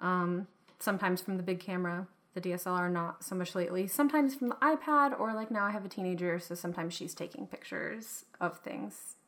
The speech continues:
as well. So having all of these photos on my computer where I can start my process of organizing them to print them is my roadblock right now.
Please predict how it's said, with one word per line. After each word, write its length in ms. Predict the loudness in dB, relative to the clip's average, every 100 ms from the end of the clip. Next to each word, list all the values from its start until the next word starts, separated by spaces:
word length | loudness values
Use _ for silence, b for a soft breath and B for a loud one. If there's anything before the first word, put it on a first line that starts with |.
| _ _ _ _
as 200 | 2 2
well. 240 | 0 -2 B B B B -12
So 280 | 4 6
having 680 | 10 10 10 6 4 2 0 -4 -16 _ _ _ _ _ _ _ _ _ 8
all 200 | 8 8
of 120 | 2
these 220 | 0 0
photos 480 | 2 4 6 4 4
on 240 | 6 6
my 120 | 4
computer 720 | 0 -4 -2 0 2 2 2 0
where 220 | 2 4
I 140 | 4 2
can 640 | -2 -2 0 0 0 -4 -6 _ _ _ -16 -16 -16 _
start 320 | -4 6 8
my 100 | 8
process 460 | 8 8 8 4 2
of 340 | 2 2 -2 -10 B B B 4
organizing 640 | 6 6 4 4 2 2
them 480 | 2 4 4 2 -2 _ -16
to 80 | 8
print 240 | 8 8
them 400 | 6 4 2 -2 -12 _ _ _ _ _ _ _ _ -6
is 160 | -4 2
my 100 | 6
roadblock 400 | 8 8 8 2
right 140 | 0
now. 180 | -2 -2